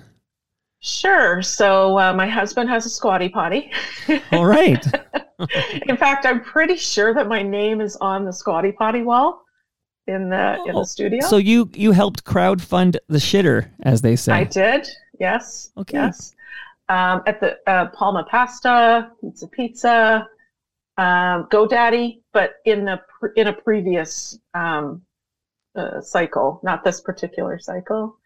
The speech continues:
Speaker 2: Right.
Speaker 1: Um, there are others. I would have to, I would have to think about it for, for a bit. Oh, and, um, I, I know he's not technically a sponsor, sponsor, but one of, uh,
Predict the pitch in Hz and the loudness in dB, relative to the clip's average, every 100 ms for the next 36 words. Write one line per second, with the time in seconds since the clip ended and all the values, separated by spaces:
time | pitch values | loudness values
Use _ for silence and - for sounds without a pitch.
0 | _ _ 123 - - _ _ 185 175 165 | _ _ -20 -20 -20 _ _ -8 -6 -4
1 | 170 160 160 160 170 _ _ _ _ _ | -2 -2 -2 -4 -8 _ _ _ _ _
2 | - 220 220 208 - 180 170 156 156 156 | 0 2 4 4 2 2 2 0 0 -2
3 | 160 - 175 - 175 165 170 175 190 - | -2 -6 -10 -4 -4 -4 -8 -8 -6 -8
4 | 185 180 170 143 117 - - 135 131 165 | -4 -4 -4 -4 -4 -6 -4 -4 -4 -8
5 | - 214 _ - 156 - 143 - - _ | -18 -20 _ -10 -8 -4 -6 -6 -20 _
6 | _ _ _ _ _ _ _ _ 262 285 | _ _ _ _ _ _ _ _ 2 4
7 | 190 180 185 185 175 175 - - 190 - | 2 2 2 4 2 0 -8 -8 -8 -4
8 | 196 214 226 226 202 - 214 185 170 170 | 0 4 2 2 0 0 -4 -6 -8 -6
9 | 151 - 294 311 - 165 - - - 269 | -8 -2 0 0 -2 -4 -4 -8 -4 -2
10 | 302 - 165 165 - 190 185 170 165 170 | -2 -2 -4 -4 -6 -4 -4 -6 -6 -4
11 | 170 | -2